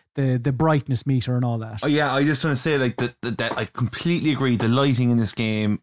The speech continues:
Speaker 2: it, it's still holds up. It, it is incredible tension all the time, I feel.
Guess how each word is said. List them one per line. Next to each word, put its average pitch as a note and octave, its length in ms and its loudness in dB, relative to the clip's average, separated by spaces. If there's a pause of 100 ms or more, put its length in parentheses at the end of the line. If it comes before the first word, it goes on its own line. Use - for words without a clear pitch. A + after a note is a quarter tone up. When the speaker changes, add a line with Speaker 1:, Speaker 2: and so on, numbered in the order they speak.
Speaker 2:
it, - 220 -4
it's B2+ 180 -2
still D3+ 380 2 (380)
holds A2+ 300 0
up. E2 240 -6
It, G#2 180 -4
it B2+ 200 0
is A#2+ 360 0
incredible D3+ 760 0
tension B2 580 -2 (400)
all A#2+ 200 2
the A#2 100 0
time, B2+ 320 0
I C3 80 2
feel. C#3 340 0